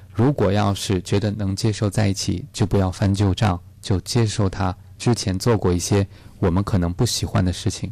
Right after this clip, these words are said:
但是知道他这个人是善良的，是真诚的，他做那个事情可能有自己的苦衷。那如果要是觉得不能跨过这一点，又舍不得放弃，然后彼此相互的折磨，老拿这件事儿来说事儿，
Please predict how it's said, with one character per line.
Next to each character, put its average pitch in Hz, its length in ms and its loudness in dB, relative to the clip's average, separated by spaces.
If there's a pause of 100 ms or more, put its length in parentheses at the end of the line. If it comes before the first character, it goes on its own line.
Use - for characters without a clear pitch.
但 104 140 0
是 - 160 -4
知 - 180 -4
道 101 140 0
他 107 160 -2
这 110 120 0
个 95 120 2
人 92 260 2 (140)
是 - 160 -14
善 104 320 0
良 85 200 2
的， 87 160 -4 (280)
是 - 120 -2
真 107 220 2
诚 95 220 -2
的， 90 120 -4
他 113 140 -2
做 101 160 0
那 101 80 2
个 95 80 2
事 - 180 0
情 92 220 -2
可 - 120 -8
能 95 100 2
有 87 80 -2
自 - 180 -2
己 - 100 -4
的 104 120 -4
苦 - 280 -2
衷。 95 300 0 (540)
那 123 160 4
如 120 120 2
果 139 80 2
要 127 160 2
是 107 240 0 (340)
觉 107 200 2
得 117 180 2 (260)
不 143 120 2
能 117 160 4
跨 135 260 0
过 110 160 2
这 107 120 2
一 98 80 4
点， 95 240 0
又 117 120 2
舍 - 160 -2
不 87 120 -6
得 101 80 -4
放 110 260 -2
弃， 104 380 -2
然 101 100 -2
后 113 80 0
彼 107 160 0
此 104 160 -2
相 120 220 -2
互 120 100 -6
的 107 80 2
折 92 240 0
磨， 90 220 0
老 87 180 -6
拿 87 160 -4
这 120 100 -6
件 117 120 2
事 110 140 -2
儿 - 20 4
来 98 100 4
说 117 180 2
事 - 140 0
儿， 101 100 2